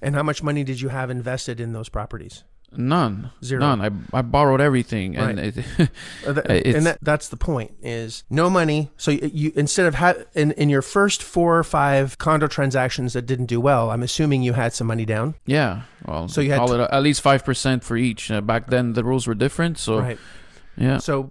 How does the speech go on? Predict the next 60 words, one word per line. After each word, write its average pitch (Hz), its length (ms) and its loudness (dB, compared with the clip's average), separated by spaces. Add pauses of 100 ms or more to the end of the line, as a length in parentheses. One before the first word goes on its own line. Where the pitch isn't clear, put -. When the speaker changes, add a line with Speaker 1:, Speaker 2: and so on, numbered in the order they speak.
(100)
Speaker 1:
five, 151 360 0 (480)
I 143 40 -6
don't 131 140 -4
think 131 100 -8
you 117 60 -8
can 123 120 -4
do 120 80 -2
five 113 220 -4
percent 117 260 -4
anymore, 107 360 -4
but, 110 300 -6
Speaker 2:
No, 143 260 6
Speaker 1:
uh, 117 120 2
Speaker 2:
no, 113 120 0
Speaker 1:
yeah, 110 60 2
Speaker 2:
no, 98 100 0
no, 90 120 0
no. 82 60 0
Speaker 1:
probably 120 340 0
twenty 117 240 0
percent, 117 320 -6
even 117 220 -4
thirty 117 480 -2
in 117 100 -6
Canada 113 360 -4
at 110 140 -6
this 120 140 -8
point. 110 300 -6 (420)
But, 131 180 6
Speaker 2:
Correct. 117 260 4
Speaker 1:
uh, 127 420 0
you 135 120 -2
know, 127 60 0
you're 127 140 0
putting 143 240 4
twenty, 156 260 2
thirty 147 220 0
percent 135 320 -2
down 127 340 0
on 117 100 -2
a 117 60 -4
property. 113 600 -2
You 123 100 -2
don't 127 140 4
have 139 140 4
any 143 140 6
of 127 60 4
that 135 120 6
anymore, 117 520 2
and 117 140 0
there's 113 180 0
no 135 160 4
way 127 240 2
you're 110 180 -2
going 117 220 -2
to 110 60 -8
cash 113 300 -4
flow 107 260 -2
that 113 180 -4
much - 460 -6